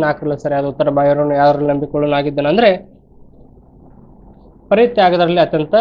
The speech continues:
ನಂಬಿಕೆಯುಳ್ಳವನಾಗಿದ್ದನು. ಓಕೆ, ಇನ್ನು ಕೊನೆಯದಾಗಿ ಪ್ರಶ್ನೆ friends, ಬೌದ್ಧ ಧರ್ಮವು ಶ್ರೀಲಂಕಾಕ್ಕೆ ನೀಡಿದ ಅತಿ ಹೆ-,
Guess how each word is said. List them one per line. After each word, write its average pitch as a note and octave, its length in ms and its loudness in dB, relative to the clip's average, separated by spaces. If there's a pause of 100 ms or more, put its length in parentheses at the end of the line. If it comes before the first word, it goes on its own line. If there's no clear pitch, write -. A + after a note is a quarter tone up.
(120)
ನಂಬಿಕೆಯುಳ್ಳವನಾಗಿದ್ದನು. D3 960 -2 (240)
ಓಕೆ, - 160 -2 (220)
ಇನ್ನು E3+ 200 -2
ಕೊನೆಯದಾಗಿ F3 460 -2
ಪ್ರಶ್ನೆ F3+ 280 -4
friends, B3+ 260 -6 (640)
ಬೌದ್ಧ G3+ 300 2
ಧರ್ಮವು F#3+ 340 2
ಶ್ರೀಲಂಕಾಕ್ಕೆ G3 640 0
ನೀಡಿದ E3+ 280 2
ಅತಿ A3+ 220 -6
ಹೆ-, F#3+ 100 0